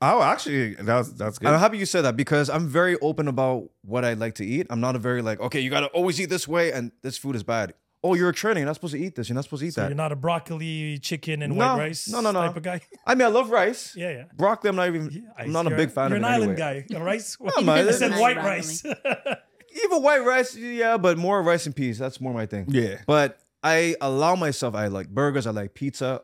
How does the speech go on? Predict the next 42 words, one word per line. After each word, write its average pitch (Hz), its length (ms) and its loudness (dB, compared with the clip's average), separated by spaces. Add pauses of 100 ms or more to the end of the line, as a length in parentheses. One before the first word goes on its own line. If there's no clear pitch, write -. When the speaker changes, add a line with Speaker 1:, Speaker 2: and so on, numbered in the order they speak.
Speaker 2:
I 131 80 0
will 165 220 -2
eat. 147 360 -6 (640)
But 123 120 0
I 127 60 2
know 160 340 4
that 131 240 2
during 143 240 -2
the 127 80 -2
week, 143 340 -4
I, 113 260 -6
I 110 220 -4
eat. 139 260 -2 (540)
Speaker 1:
You - 80 -4
like 123 140 2
pimentos? 139 720 0 (720)
Speaker 2:
Yes, 170 440 2
I 131 180 4
eat 151 140 6
Speaker 1:
Yeah. 156 220 6
Speaker 2:
pimentos. 151 200 4
Exactly. 175 280 4
Yeah, 220 80 8
that's 202 160 4
what 202 60 -2
we 196 60 -2
saw 208 160 2
at 196 80 2
Pimentos. 160 720 0 (340)
So 180 380 2
I 170 100 2
basically 190 480 2
allow 165 220 4
myself 160 340 -2
to 131 80 -6
eat 143 140 -2
the 131 80 -4
things 127 200 -6
that 113 80 -4
I 110 40 -4
still 110 220 -6
enjoy. 98 260 -6